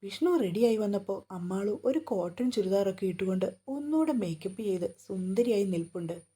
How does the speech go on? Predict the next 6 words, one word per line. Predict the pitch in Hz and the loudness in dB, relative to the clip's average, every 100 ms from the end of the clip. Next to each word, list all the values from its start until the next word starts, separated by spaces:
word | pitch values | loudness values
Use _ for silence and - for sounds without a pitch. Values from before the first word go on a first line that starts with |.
| _ _ _ _ _ _ 233 | _ _ _ _ _ _ -2
എന്നിട്ടും | 190 165 185 196 269 269 | -2 0 -4 -2 -2 0
തൃപ്തി | 233 226 247 | 0 0 0
വരാഞ്ഞതുപോലെ | 240 233 240 240 240 233 233 _ _ _ _ - | 2 0 0 0 0 0 -4 _ _ _ _ -2
കണ്ണാടിയിൽ | 311 330 320 311 269 | 0 2 4 2 2
പിന്നെയും | 208 175 208 240 | -4 -2 2 2
നോക്കി. | 208 180 - | 2 -2 -8